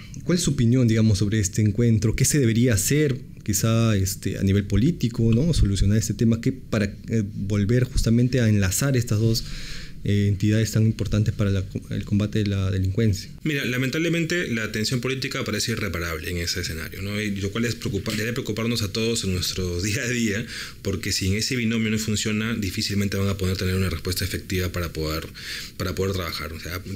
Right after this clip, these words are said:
Speaker 2: vamos a tener que superar muchas asperezas mutuas, ¿no?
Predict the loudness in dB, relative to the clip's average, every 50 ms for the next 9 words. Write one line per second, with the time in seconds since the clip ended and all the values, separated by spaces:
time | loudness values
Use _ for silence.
0 | -8 -6 -4 -2 -2 0 0 0 0 0 0 0 -2 -2 -4 -2 -2 -2 0 2
1 | 2 0 0 0 -2 -2 -4 -4 -4 -4 -4 -6 -6 -4 -4 -4 -4 -2 -2 -2
2 | -2 0 0 2 2 2 0 -2 -4 -6 -6 -4 -4 -4